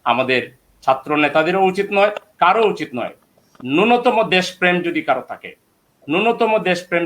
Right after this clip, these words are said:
যদি কারো থাকে, এবং আমরা চাই পরিবর্তন, আমরা যদি দেশের মানুষের ভাষা বুঝতে পারি, তাহলে নিজেদের মধ্যে কথাবার্তা না বাড়িয়ে আসুন আমরা এক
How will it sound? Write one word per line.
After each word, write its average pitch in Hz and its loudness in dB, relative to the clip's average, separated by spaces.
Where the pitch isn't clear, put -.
যদি 156 -6
কারো 143 2
থাকে, 139 -4
এবং 135 0
আমরা 156 0
চাই 196 4
পরিবর্তন, 123 -8
আমরা 151 2
যদি 180 -6
দেশের 185 -4
মানুষের 175 0
ভাষা 165 4
বুঝতে 214 -4
পারি, 107 0
তাহলে 135 -2
নিজেদের 180 -2
মধ্যে 165 -2
কথাবার্তা 143 2
না 123 6
বাড়িয়ে 139 4
আসুন 156 -2
আমরা 147 4
এক 175 -2